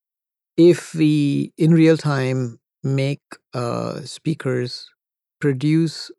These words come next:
things and then in real time make them, uh, sort of change what they produce, right? So then we start to see that they make articulatory adjustments because they,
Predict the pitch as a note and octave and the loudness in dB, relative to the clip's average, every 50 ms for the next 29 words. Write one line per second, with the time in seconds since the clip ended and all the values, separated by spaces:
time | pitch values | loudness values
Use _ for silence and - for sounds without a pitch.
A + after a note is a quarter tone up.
0 | _ _ - D#3 D3 D3 D3+ D3+ D3 - - - - _ _ - C3 C3 C3+ B2 | _ _ -2 -2 0 0 -2 -2 -4 -6 -10 -16 -20 _ _ -6 -4 -4 -2 0
1 | C#3+ C#3 C#3 C#3 C3+ B2+ B2 C3+ D3 D3 C#3+ C3+ C#3+ C#3+ C3+ C3 C3 B2+ - _ | -2 -2 -2 -2 -4 -4 -2 0 2 2 0 0 -2 -4 -4 -4 -6 -8 -12 _
2 | _ _ _ _ _ C#3+ C#3+ C#3 C3 C3 C#3 C3+ C3 C3+ C3 A#2+ G3+ G#3 _ _ | _ _ _ _ _ -4 -4 -4 -2 -2 -2 -2 -2 -2 -4 -8 -10 -14 _ _
3 | _ _ _ _ _ C#4 - - - D3 C#3 B2 - - - D3 C#3+ C#3+ D3 C3+ | _ _ _ _ _ -10 -10 -6 -2 -2 -4 -4 -6 -6 -2 -2 0 0 0 -2
4 | - - _ _ _ _ - C#3+ B2 A#2+ C3+ B2 - B2 B2 B2 B2+ C3+ B2 - | -6 -10 _ _ _ _ -6 -6 -4 -4 -6 -8 -6 -6 -6 -6 -6 -6 -8 -12
5 | - - - - _ _ _ - B2 A#2 A#2+ A#2+ - _ _ _ _ _ _ _ | -16 -20 -20 -20 _ _ _ -10 -10 -10 -10 -12 -16 _ _ _ _ _ _ _
6 | _ _ _ _ _ - D#3 D3 C#3 D3+ D3 D#3 D3+ D3 D#3 D3+ - - - D3+ | _ _ _ _ _ -4 -2 2 2 4 4 4 2 2 0 0 -2 -2 -2 -2
7 | C#3+ C3+ C#3+ - - D3+ D3 C3+ A#2+ C3+ C3 B2+ C3 C3 C3 - - B2+ C3+ C#3 | -2 -4 -4 -4 -2 0 0 0 0 -2 -2 -2 -4 -4 -6 -8 -8 -8 -6 -6
8 | C3+ B2+ A2+ - C#3 B2+ A#2+ C3 C3 A#2 - C#3+ C#3+ C#3+ C3 - - C3 A#2 B2 | -6 -6 -6 -4 -6 -4 -4 -4 -6 -6 -4 -6 -6 -4 -6 -6 -6 -6 -4 -2
9 | B2 B2 | -2 -4